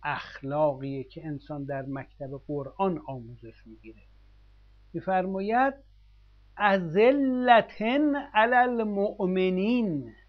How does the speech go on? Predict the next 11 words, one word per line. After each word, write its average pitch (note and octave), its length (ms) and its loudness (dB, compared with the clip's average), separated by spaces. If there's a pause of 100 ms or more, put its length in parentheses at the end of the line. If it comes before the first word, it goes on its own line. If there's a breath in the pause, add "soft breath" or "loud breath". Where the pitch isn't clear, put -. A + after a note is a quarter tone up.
(340)
اعزة G#3 1040 4 (440)
علی G3 180 4
الکافرین»، D#3+ 1400 -2 (2750)
که G#3+ 180 -4 (280)
افتاده G#3+ 840 0
حال B3+ 680 2
و A3 100 2
خاضعند G3 1400 0 (1000)
نسبت E3 500 -6 (140)
به D#3+ 160 -10
اهل C#3 380 -8